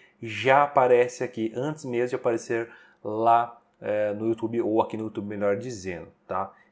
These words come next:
Então, vale a pena participar do grupo por causa disso, você fica sabendo dos cupons rapidamente. Sem mais enrolação, vamos lá pro cupom que vai expirar hoje, que tá saindo do ar hoje, tá?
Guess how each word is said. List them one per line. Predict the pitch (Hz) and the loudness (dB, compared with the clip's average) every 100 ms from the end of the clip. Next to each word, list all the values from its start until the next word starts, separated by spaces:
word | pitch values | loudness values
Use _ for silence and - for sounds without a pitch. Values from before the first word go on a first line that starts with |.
| - | -16
Então, | 113 123 127 - | -6 -4 -4 -8
vale | 110 104 120 | -8 0 2
a | |
pena | 123 123 | 2 -2
participar | - 117 - 117 | -4 -6 -2 -2
do | 117 | 0
grupo | 113 120 | -4 -4
por | 135 | -6
causa | 131 123 | -2 -2
disso, | 113 117 - | 0 -6 -6
você | - | -14
fica | - 120 | -10 -8
sabendo | 117 110 113 | -8 -8 -6
dos | 110 | -6
cupons | - - 113 117 - _ _ _ | -8 -8 -8 -8 -14 _ _ _
rapidamente. | - - 127 127 - 117 131 113 95 76 - - _ _ _ _ _ | -10 4 6 6 0 2 2 4 -4 -6 -12 -18 _ _ _ _ _
Sem | - 185 208 | 0 2 2
mais | 196 180 175 | 2 2 2
enrolação, | 165 170 151 - 165 | 0 2 2 0 -4
vamos | 131 160 160 | -2 -2 2
lá | 151 | 2
pro | 156 | 0
cupom | - 143 139 143 | -4 -4 -2 -4
que | - | -6
vai | 123 127 127 | 2 4 4
expirar | 131 143 - 131 123 120 | 0 -6 -6 -2 4 4
hoje, | 117 120 - | 4 0 -2
que | - | -12
tá | - 120 123 - - _ | 0 6 6 4 -10 _
saindo | - - 123 127 | -14 -4 -2 -2
do | 123 117 | 2 8
ar | 117 123 | 8 6
hoje, | 120 120 127 135 - | 2 4 4 0 -4
tá? | 117 120 - | 0 0 -2